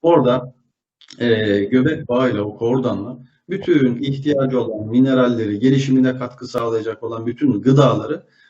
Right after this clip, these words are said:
onunla birlikte almış oluyor. Fakat yeni dünyaya geldiğinde orası onun için yeni bir ortam, farklı bir ortam. Doğduğu andan itibaren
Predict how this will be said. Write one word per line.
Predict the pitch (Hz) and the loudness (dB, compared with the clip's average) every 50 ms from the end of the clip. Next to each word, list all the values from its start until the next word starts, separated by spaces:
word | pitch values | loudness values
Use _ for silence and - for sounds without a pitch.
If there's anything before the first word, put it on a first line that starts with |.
| _ | _
onunla | 196 202 175 139 127 113 113 | 2 4 4 4 4 2 -2
birlikte | 113 110 131 - - - - | -4 -4 -6 -8 -6 -8 -8
almış | - 113 113 107 104 101 - - - | -4 -2 -4 -2 -4 -6 -10 -12 -16
oluyor. | 101 - - - _ _ _ _ _ _ _ _ _ _ _ _ | -16 -16 -18 -20 _ _ _ _ _ _ _ _ _ _ _ _
Fakat | - 185 180 196 - - - | -10 -4 -4 -4 -4 -4 -2
yeni | 117 120 131 196 202 - 120 | 2 2 4 4 4 2 2
dünyaya | 120 123 120 117 113 110 107 104 101 98 | 2 2 2 2 0 -2 -4 -4 -4 -6
geldiğinde | 98 98 120 123 135 139 139 131 123 131 131 127 123 123 151 160 | -6 -2 0 0 2 2 0 0 4 4 4 6 4 2 0 -4
orası | - - 135 135 139 139 135 - 139 | -4 -4 -4 -2 -2 -4 -6 -4 0
onun | 135 127 113 | 0 0 0
için | 104 - 123 127 113 | 0 -2 -2 -4 -2
yeni | 104 113 120 120 120 117 | -2 0 2 2 2 4
bir | 120 | 2
ortam, | 117 113 107 101 104 - - - - - _ | 0 -2 -4 -10 -12 -14 -18 -20 -20 -20 _
farklı | _ 117 117 120 120 117 - 135 127 | _ -4 -2 -2 -4 -2 -2 -2 0
bir | 113 | 0
ortam. | 110 101 98 - - 101 95 - _ _ _ _ _ _ _ _ - 117 | -2 -4 -4 -6 -10 -18 -20 -20 _ _ _ _ _ _ _ _ -8 2
Doğduğu | 120 135 139 151 156 151 165 190 175 160 | 2 6 6 6 6 4 2 -2 -2 0
andan | 143 143 143 139 139 165 180 170 143 | 0 0 2 2 2 0 0 0 2
itibaren | 131 123 117 - - 139 131 131 127 120 117 139 151 196 196 - | 2 2 2 0 -4 -4 -2 0 0 0 0 0 -2 -4 -6 -10